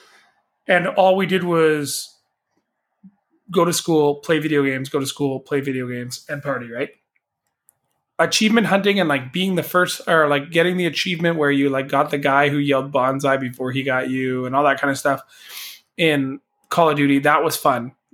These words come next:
like, searching that stuff out. But have you looked at some of the games now that we're playing on both PlayStation and Xbox,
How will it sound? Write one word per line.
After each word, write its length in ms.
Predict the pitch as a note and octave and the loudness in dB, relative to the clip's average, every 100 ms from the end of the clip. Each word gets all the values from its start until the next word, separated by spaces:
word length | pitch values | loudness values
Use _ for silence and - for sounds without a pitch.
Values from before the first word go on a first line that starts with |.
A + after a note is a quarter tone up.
| - | -4
like, 160 | C#3+ | -2
searching 300 | - D#3+ D#3 | -2 -2 -2
that 140 | C#3+ B2+ | -4 -4
stuff 240 | C#3+ C3 | -6 -2
out. 180 | B2+ - | -4 -2
But 120 | C#3 | -4
have 200 | - F3 | 0 2
you 160 | A#3 E4 | 4 2
looked 380 | D#3 D3 D3 - | 2 0 -2 -4
at 240 | D3 C#3+ - | -2 0 -2
some 340 | - C#3 D3 | -2 0 0
of 120 | C#3+ | 0
the 100 | C#3+ | -2
games 520 | C#3 C3+ B2+ B2+ B2+ | -4 -6 -4 -6 -6
now 240 | C#3+ C3 B2+ | -4 -4 -2
that 120 | B2 | -4
we're 100 | C3 | -6
playing 440 | C#3+ C3 B2+ B2 - - - - | -6 -6 -6 -8 -14 -20 -20 -2
on 160 | G#3+ G3+ | 0 2
both 220 | A#3 A#3 | 0 2
PlayStation 500 | F3 D3+ D3 C#3+ C3 | 0 2 0 -2 -8
and 80 | B2 | -8
Xbox, 600 | A#2+ - A#2 F#2 - | -12 -12 -12 -12 -14